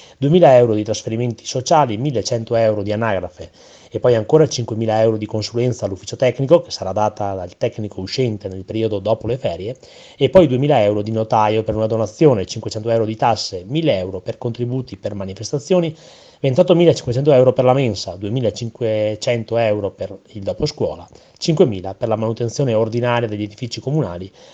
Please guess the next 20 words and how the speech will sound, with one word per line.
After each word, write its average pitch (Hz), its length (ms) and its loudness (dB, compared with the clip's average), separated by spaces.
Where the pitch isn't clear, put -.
millecinquecento 131 840 2
per 107 120 -4
il 101 100 -4
materiale 113 460 0
del 101 100 -4
doposcuola, 107 560 -2
sedicimila 147 640 -2
euro 110 340 -4
per 127 220 -4
le 110 80 0
associazioni 117 420 -6
sportive 95 580 -8
e 143 100 -2
culturali 107 600 0
che - 100 -6
saranno 110 380 -2
poi 101 200 -2
erogati 104 540 -2
in 120 120 -4
autunno. 120 520 -6